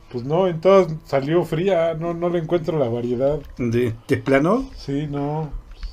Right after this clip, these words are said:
Speaker 1: Que tú dijeras, "Ay, pues ahora lo voy a echar helada, ahora calientita", algo así, bueno, sí,
Speaker 2: Sí.
Speaker 1: habría variedad, ¿no?
Speaker 2: Claro.
Speaker 1: Pero en todas está fría.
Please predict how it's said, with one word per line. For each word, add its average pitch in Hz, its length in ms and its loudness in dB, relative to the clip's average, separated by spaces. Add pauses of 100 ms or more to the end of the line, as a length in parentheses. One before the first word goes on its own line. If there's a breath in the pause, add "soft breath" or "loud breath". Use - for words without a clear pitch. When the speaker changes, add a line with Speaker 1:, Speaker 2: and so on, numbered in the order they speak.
(840 loud breath)
Speaker 1:
Que 127 120 -6
tú 147 160 -4
dijeras, 143 380 -2
"Ay, 175 160 2
pues 175 160 -10
ahora 196 140 -2
lo 180 80 0
voy 160 100 0
a - 20 -2
echar 156 220 -2
helada, 131 500 0
ahora 131 200 -2
calientita", 117 800 -4
algo 123 200 -4
así, 117 120 -4
bueno, 131 360 -4 (220)
sí, 104 240 -4
Speaker 2:
Sí. 120 80 -4
Speaker 1:
habría 107 400 -8
variedad, 113 600 -8
¿no? 110 280 -10 (260)
Speaker 2:
Claro. 131 540 6
Speaker 1:
Pero 120 160 -4
en 113 80 -6
todas 160 300 -6
está - 220 -6
fría. 120 360 -6